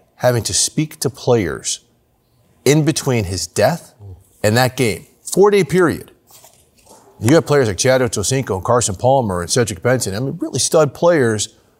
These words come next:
who just couldn't. And Andrew Whitworth, the offensive tackle, he was young then.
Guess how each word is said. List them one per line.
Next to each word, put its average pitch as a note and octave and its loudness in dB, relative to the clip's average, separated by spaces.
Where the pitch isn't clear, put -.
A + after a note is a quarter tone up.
who - -2
just - -2
couldn't. B2+ 0
And G#2+ -2
Andrew A#2+ 0
Whitworth, F2+ -4
the G2 -2
offensive A#2+ 0
tackle, A2+ 0
he C3 2
was F3 4
young G3+ 4
then. C3 0